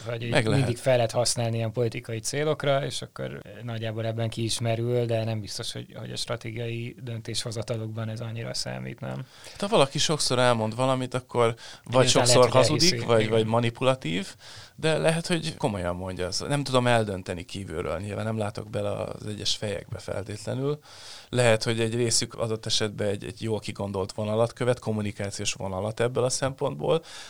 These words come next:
Speaker 2: de mondjuk ott van közöttük kettő-három, aki már elhiszi.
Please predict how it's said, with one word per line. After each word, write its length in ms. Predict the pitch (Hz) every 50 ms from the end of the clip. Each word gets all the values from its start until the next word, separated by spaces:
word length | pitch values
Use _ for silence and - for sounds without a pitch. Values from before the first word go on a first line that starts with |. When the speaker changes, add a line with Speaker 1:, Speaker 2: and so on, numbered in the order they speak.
| -
Speaker 2:
de 280 | - - 147 160 165 160
mondjuk 360 | 165 160 135 139 143 139 -
ott 140 | - 95 -
van 160 | - 104 104
közöttük 420 | - - 113 107 110 110 - 113 -
kettő-három, 600 | - 117 113 - - 113 117 110 110 113 110 117
aki 160 | 113 - 123
már 220 | 117 120 117 113
elhiszi. 520 | 110 104 80 - 90 92 - - - -